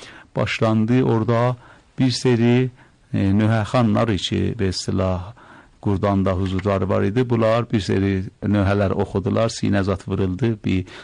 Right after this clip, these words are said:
cəvv mənəvi. Amadə olduq ki, maşınlar gələ, avtobuslar gələ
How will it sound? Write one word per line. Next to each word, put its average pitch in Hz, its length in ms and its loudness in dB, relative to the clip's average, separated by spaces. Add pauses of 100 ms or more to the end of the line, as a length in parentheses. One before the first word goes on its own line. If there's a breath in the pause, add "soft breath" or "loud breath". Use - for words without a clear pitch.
(120 loud breath)
cəvv 98 400 0
mənəvi. 98 720 0 (460 loud breath)
Amadə 123 440 4
olduq 107 240 -2
ki, 104 160 -2
maşınlar 107 560 0
gələ, 110 320 0
avtobuslar 110 640 -2
gələ 110 320 0